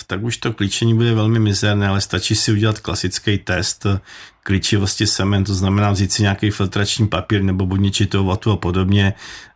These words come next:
eh, řádně ji namočit a položit pár semen a přikrýt je zase nějakou vrstvou, filtračním papírem a podobně,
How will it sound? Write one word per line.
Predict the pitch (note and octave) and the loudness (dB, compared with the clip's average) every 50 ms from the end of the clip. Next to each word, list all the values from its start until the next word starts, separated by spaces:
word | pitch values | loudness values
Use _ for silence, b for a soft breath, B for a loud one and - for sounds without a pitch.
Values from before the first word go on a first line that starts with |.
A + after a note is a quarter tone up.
| - | 0
eh, | - G2 G2 G2 | 2 2 4 4
řádně | F#2 G2+ G#2 G2 G2+ G#2 A2 | 4 2 2 2 2 2 2
ji | A2+ A2 | 2 2
namočit | G#2 G2+ G#2+ G#2+ G#2+ G#2+ - - A2 G#2+ G#2 | 2 2 2 2 2 2 0 -2 -2 0 -2
a | F#2+ | -4
položit | F#2+ - - A2 A2 A#2 A2+ G#2+ A#2 G#2+ G#2+ | -4 -2 -2 0 0 2 0 0 0 -2 -2
pár | - A2+ G#2 G#2 G#2+ | -2 -2 0 0 0
semen | G#2 - - A2 G#2 G#2 G#2+ G#2+ G#2+ A2 A2 A2 G#2+ B B B B B _ - - | -2 -2 0 0 2 2 2 2 2 2 0 0 -4 B B B B B _ -6 -4
a | G2 G2+ G2+ G2 G2 G2 G2 - - | -2 0 0 0 0 -2 -6 -8 -8
přikrýt | - - - - - - G#2+ G2+ G2+ G#2 | -6 -4 -4 -4 -2 -2 -2 0 0 0
je | G#2+ G2+ | 0 0
zase | F#2+ G2+ F#2+ - - G#2 | 0 0 0 0 0 0
nějakou | G#2 G2 G2+ G#2 - A2 G#2 | 2 2 0 0 0 0 0
vrstvou, | G2 G2+ F#2+ - - - G2+ | 0 0 -2 -2 -2 -2 -2
filtračním | F#2+ - F#2+ F2+ G2+ G2 F#2+ - - A2+ G#2 | 0 0 0 0 0 0 0 0 2 2 2
papírem | G2 F#2 - - G#2 G2+ G#2 G#2 | 2 0 0 0 0 2 2 2
a | G2+ | 0
podobně, | F#2+ - F2+ F2+ F2+ F#2 F#2+ G2+ G2+ G2 G2+ G2 | 0 -2 -2 -2 0 0 2 2 2 4 2 0